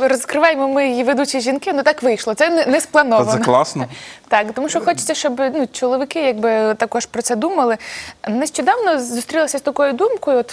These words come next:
Speaker 1: в нашому колі віруючих людей, що Бог не дав, е, ролі чоловіку та жінки, вони рівні перед Богом, у них однаково, тобто, е, як особистості, але, е, і ролі у них також, типу, рівні. Е, тобто, е, що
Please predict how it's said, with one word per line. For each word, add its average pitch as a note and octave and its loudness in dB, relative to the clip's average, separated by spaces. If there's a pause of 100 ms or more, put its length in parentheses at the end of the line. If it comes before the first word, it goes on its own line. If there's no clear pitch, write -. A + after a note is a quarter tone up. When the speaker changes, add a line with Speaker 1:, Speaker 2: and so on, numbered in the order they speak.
(140)
Speaker 1:
в A#3 -8
нашому B3 -4
колі G#3 -2 (100)
віруючих B3 -2
людей, E4 0 (340)
що B3 -2 (260)
Бог E4 0
не C#4 -2
дав, A#3+ 2
е, G3+ -2 (220)
ролі G#3 0 (100)
чоловіку A3+ -4
та A3 -10
жінки, E4+ -6
вони A#3+ 0
рівні G#3+ 0
перед C4+ -6
Богом, E4+ 0
у A3+ -2
них A#3 -4
однаково, A3+ -2
тобто, G#3+ -2 (320)
е, A3+ -2
як C#4 0
особистості, D4+ -4 (260)
але, C4+ 2 (180)
е, A3 -2 (140)
і A#3+ 4
ролі D#4 4
у B3+ 0
них B3+ -2
також, C4+ -2
типу, A#3 -8
рівні. F#3 -6 (420)
Е, F#3+ -8
тобто, G#3+ -2 (300)
е, G3+ -4
що A3+ 2